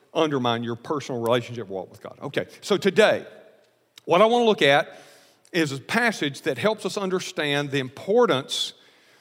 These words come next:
of making changes where necessary in order to live the victorious Christian life. If you're physically able to do so, why don't you stand with me this morning? I want to read from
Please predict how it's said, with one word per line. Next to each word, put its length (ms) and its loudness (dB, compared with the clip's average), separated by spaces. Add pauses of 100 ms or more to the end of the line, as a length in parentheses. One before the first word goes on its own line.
(200)
of 160 0
making 460 0
changes 920 -4
where 260 4
necessary 920 0
in 360 -6
order 540 4 (100)
to 140 -6
live 480 2
the 80 -10
victorious 480 -6
Christian 280 -8
life. 220 -8
If 140 -16
you're 80 0
physically 460 0
able 120 0
to 100 -6
do 140 -2
so, 160 0
why 140 0
don't 120 -6
you 60 -12
stand 320 0
with 140 -2
me 100 -6
this 220 -4
morning? 280 0 (380)
I 60 2
want 100 2
to 80 2
read 240 4
from 340 2